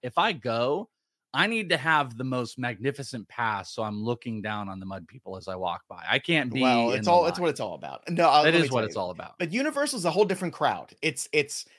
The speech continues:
Speaker 2: it's the Harry Potter crowd. It's the Marvel crowd. It's, it's the nerd crowd, which is where I feel very
Speaker 1: Okay.
Speaker 2: comfortable.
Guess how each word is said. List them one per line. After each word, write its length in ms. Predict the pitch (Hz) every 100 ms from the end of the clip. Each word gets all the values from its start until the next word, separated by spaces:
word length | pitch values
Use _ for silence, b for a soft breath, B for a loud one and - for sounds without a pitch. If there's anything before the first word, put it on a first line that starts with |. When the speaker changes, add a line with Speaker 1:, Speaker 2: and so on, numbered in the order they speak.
| b
Speaker 2:
it's 220 | b 147 -
the 80 |
Harry 300 | 123 151 147
Potter 340 | 139 180 185 180
crowd. 360 | - 170 170
It's 120 | 135 -
the 80 |
Marvel 380 | 127 135 151 151
crowd. 400 | 139 147 147 147
It's, 200 | 175 -
it's 280 | - 170 -
the 100 | 156
nerd 380 | 151 214 247 190
crowd, 320 | 139 113 117
which 160 | 127 135
is 80 |
where 120 | 127 127
I 200 | 180 226
feel 400 | 135 104 101 - _ _ _
very 200 | 131 123
Speaker 1:
Okay. 100 | 101
Speaker 2:
comfortable. 500 | 107 101 104 90 90